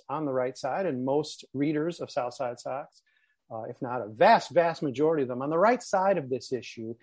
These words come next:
it seems like we take steps forward each time this nonsense comes up, this ugliness, um, these painful episodes come up. It does feel like we make progress, though not fast enough.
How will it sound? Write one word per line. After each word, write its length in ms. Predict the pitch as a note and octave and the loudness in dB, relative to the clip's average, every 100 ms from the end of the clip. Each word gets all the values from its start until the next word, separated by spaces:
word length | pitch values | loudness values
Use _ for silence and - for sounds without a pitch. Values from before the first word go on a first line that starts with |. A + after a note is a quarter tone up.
| _ | _
it 120 | E3 - | -2 4
seems 240 | D#4+ D#4 | 6 8
like 180 | C#4 C4+ | 6 4
we 100 | A#3 | 0
take 300 | - A3 A3 | 2 0 2
steps 320 | - F#3+ - | 0 0 -2
forward 340 | - G3+ G3+ | 4 8 8
each 180 | F#3 - | 4 -4
time 280 | - F3+ E3 | -6 -4 0
this 220 | D3 - | -2 -4
nonsense 840 | A#2+ C3 D3+ G#3 A3 - F#3 F#3 - | -6 -4 -2 -2 -2 -4 -4 -4 -8
comes 360 | - D3+ C3 | -8 -6 -4
up, 180 | A#2+ F#2+ - | -4 -6 -12
this 140 | B2+ - | -14 -6
ugliness, 680 | D3 E3 F3+ F3+ F3 - - _ _ _ _ _ - | -4 0 0 0 -2 -8 -20 _ _ _ _ _ -10
um, 460 | C3 B2+ B2+ A#2+ A#2+ _ _ - | -6 -4 -6 -8 -12 _ _ -12
these 120 | C3+ | -10
painful 440 | - F3+ G#3+ G#3+ G3+ | -4 2 4 4 4
episodes 540 | D#3+ E3+ - D3+ B2+ - | 4 2 2 2 2 -4
come 160 | C#3+ B2+ | -4 -4
up. 180 | F#2 | -6
It 140 | C#3 - | -8 6
does 280 | F#3+ C#4 - | 8 8 4
feel 300 | - B3+ A#3 | 4 4 6
like 220 | G#3+ G3 | 2 2
we 100 | F#3+ | 2
make 300 | F3+ F3+ E3+ | 2 2 0
progress, 500 | - E3+ D#3+ D#3+ D3+ | 0 2 4 2 0
though 200 | - C3+ | -4 -2
not 260 | C#3+ D#3+ G#3+ - | 0 -2 -4 -2
fast 340 | F#3 F3 - | -2 -2 -4
enough. 300 | D3 C3+ G#2 | -4 -4 -6